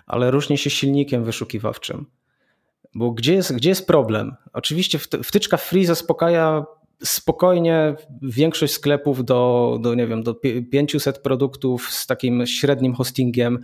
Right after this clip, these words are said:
E, działa wszystko sprawnie i szybko i naprawdę nie ma potrzeby, żeby, żeby, żeby, e, e, przenosić się do, do tej wersji pro. E, i tutaj właśnie jest biznes, no ale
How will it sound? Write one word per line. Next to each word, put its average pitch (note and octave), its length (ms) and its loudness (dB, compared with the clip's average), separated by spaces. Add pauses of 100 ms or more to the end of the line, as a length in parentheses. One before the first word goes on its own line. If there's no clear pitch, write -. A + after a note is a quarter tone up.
(640)
E, A#2 180 0
działa C3+ 240 4
wszystko - 320 -4
sprawnie D3 440 0
i A#2+ 40 2
szybko F#3+ 360 -2
i G3 140 -2
naprawdę F#3+ 420 -2
nie F#3 100 0
ma E3+ 100 0
potrzeby, D3+ 580 2
żeby, C3+ 420 0
żeby, B2+ 420 0
żeby, B2 480 0 (340)
e, G#2+ 40 -4
e, B2 180 0
przenosić C3+ 540 0
się A#2+ 160 -2
do, A2 500 -2
do A#2 80 -4
tej A#2 160 -2
wersji A#2+ 320 -4
pro. B2+ 400 0 (920)
E, A2 380 0 (420)
i B2 80 -10
tutaj E3 240 2
właśnie D3 280 2
jest C#3+ 140 2
biznes, B2 480 -2
no A#2 100 -2
ale D#3 360 2